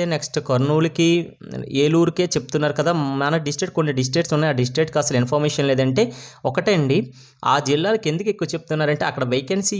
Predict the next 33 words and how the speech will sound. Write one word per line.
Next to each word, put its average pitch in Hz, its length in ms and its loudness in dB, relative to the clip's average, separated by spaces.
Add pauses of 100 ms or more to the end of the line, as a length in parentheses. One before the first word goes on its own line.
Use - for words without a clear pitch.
ఎక్కువ 139 380 0
ఉన్నది 156 440 0
కాబట్టి 156 360 -2
చాలామంది 151 420 0
అభ్యర్థులు 143 340 0
అక్కడ 131 140 -2
ఉన్నారు, 147 300 2
లోటుపాట్లు 135 540 0
కూడా 151 140 0
అక్కడ 147 160 -6
జరిగాయి, 147 320 0
మిగతా 139 300 0
జిల్లాలో 156 380 0
జరగలేదండి. 135 760 0
మిగతా 117 260 -2
జిల్లాలకు 147 320 2
చిన్న 160 240 -2
చిన్న 147 180 -4
జరిగాయి 143 320 0 (260)
కాబట్టి 190 280 0
హైలైట్గా 180 560 0
ఆ 175 160 2
పేపర్స్లో 165 560 0
ఎక్కువైతే 165 380 -2
ఏబిఎన్ 151 360 2
న్యూస్ 147 180 -2
ఛానల్ 143 260 -2
వాళ్ళు 135 240 0
అయితే 135 220 0
ఎక్కువగా 160 420 0
అక్కడ 143 280 0
ఫోకస్ 135 400 -8
పెట్టి 143 240 -4